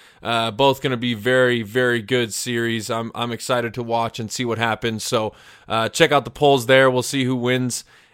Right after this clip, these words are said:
And also got a fun one up about the Broncos. Now, I know that I had a very serious, serious show with you guys on Monday, and I felt that it was needed, but I'm in good spirits. I'm feeling good.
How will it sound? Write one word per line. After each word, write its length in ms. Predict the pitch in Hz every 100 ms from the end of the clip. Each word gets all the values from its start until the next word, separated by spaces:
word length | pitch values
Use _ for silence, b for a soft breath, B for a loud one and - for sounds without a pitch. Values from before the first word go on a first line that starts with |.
| -
And 360 | 117 117 117
also 280 | 123 135 151
got 160 | 139 127
a 40 |
fun 220 | - 139
one 140 | 135 131
up 120 | 123
about 200 | 123 117
the 80 | 107
Broncos. 640 | 120 123 120 123 120 117
Now, 300 | 117 110 104 b b b b b
I 120 | 110
know 260 | 117 131 143
that 360 | 139 139 135 - - -
I 140 | 113
had 340 | 113 123 120
a 360 | 98 117 113 110
very 360 | 104 127 135 123
serious, 1000 | - - 139 151 143 143 135 - - - _ _ _ _
serious 640 | - - - 147 143 127 110
show 340 | - 143 127
with 220 | 123 120
you 100 | 127
guys 320 | 123 120 120 117
on 180 | 107
Monday, 600 | 110 139 139 135 131 127 - b b b
and 640 | - 117 117 113 110 107 98 -
I 120 | 113 113
felt 300 | - 131 131
that 120 | 123
it 80 | 120
was 220 | 117 113
needed, 420 | 165 170 117 101
but 180 | 110 104 -
I'm 260 | 117 120
in 200 | 120 113
good 200 | 104 120
spirits. 760 | - - 139 160 202 - - -
I'm 240 | 113 120 120
feeling 460 | - 139 139 127
good. 400 | 120 131 143 165